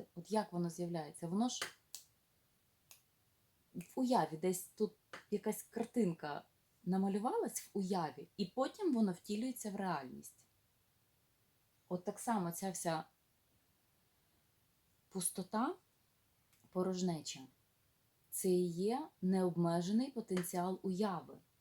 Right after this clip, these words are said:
З'являється уява. Далі ця уява з себе же, з цієї пустоти, як з матерії, типу якоїсь матерії,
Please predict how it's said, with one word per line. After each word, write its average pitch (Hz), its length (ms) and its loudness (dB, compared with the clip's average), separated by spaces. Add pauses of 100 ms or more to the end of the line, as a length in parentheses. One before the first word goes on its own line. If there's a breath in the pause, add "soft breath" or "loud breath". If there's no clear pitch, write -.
(260)
З'являється 190 720 0
уява. 170 580 -6 (2250 soft breath)
Далі 175 460 0
ця 208 200 2
уява 180 720 0 (1200)
з - 80 -8
себе 202 480 2
же, 143 240 -10 (120)
з - 120 -16
цієї 202 460 0
пустоти, 170 840 -6 (2500)
як 180 340 4
з 170 120 2
матерії, 180 800 4
типу 175 400 -2
якоїсь 160 600 -2
матерії, 156 800 -4